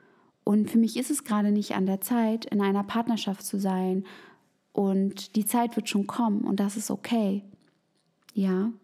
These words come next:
Und wenn du in einer Partnerschaft bist, dann, ey, sei dankbar für deinen Partner, dass du jemanden an deiner Seite hast.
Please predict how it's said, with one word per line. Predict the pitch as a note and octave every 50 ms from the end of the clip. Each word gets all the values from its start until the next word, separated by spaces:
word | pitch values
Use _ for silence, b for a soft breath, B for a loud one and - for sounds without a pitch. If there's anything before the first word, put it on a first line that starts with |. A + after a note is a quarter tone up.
| _ _ _ _ _ _ _ _ _ _ _ - - - - -
Und | G#3 G#3+
wenn | A3 A3+ A3+
du | A#3
in | A3+ -
einer | - G#3 G#3+ G#3+
Partnerschaft | G#3 - - A#3+ A#3+ A#3+ G#3+ G#3+ - - G#3+ - - -
bist, | G#3+ A3+ A3+ - - -
dann, | G#3 G3+ G3 G3+ G#3+ A3+ B B B B B B B B B B B _ _ _ _ _ _ -
ey, | - G3 G3 G#3 G#3 G3 G3+ G3+
sei | - - F#3+ F#3+
dankbar | F3+ - F#3+ G3+ G#3+ A3+ - G#3 G3+
für | - - G#3
deinen | G3+ G#3+ G#3 G3+
Partner, | - - - A3+ B3+ - - G#3 - - G3+ G#3+ - _ -
dass | - G#3 -
du | - A3
jemanden | G#3 G3+ G#3 G#3 G#3 G3+ G3+ -
an | - G3
deiner | G3 G3+ G3+ G3+ G#3 G#3
Seite | - G#3 G#3 A3+ C4 - A#3+ G3+ G3
hast. | F#3+ G3+ G3+ G3 - - -